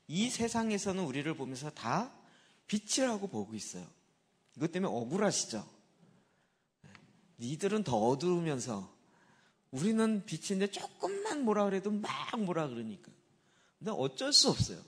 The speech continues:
왜요? 하나님이 빛으로 만드셨기 때문에. 억울하면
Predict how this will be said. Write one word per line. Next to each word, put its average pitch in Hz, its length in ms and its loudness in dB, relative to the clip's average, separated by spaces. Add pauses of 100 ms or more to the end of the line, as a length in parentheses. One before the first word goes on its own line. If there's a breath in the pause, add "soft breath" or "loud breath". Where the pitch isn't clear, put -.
왜요? 147 320 -4 (340 loud breath)
하나님이 226 400 -4
빛으로 190 420 -4
만드셨기 135 680 0
때문에. 95 280 -12 (720 loud breath)
억울하면 240 800 2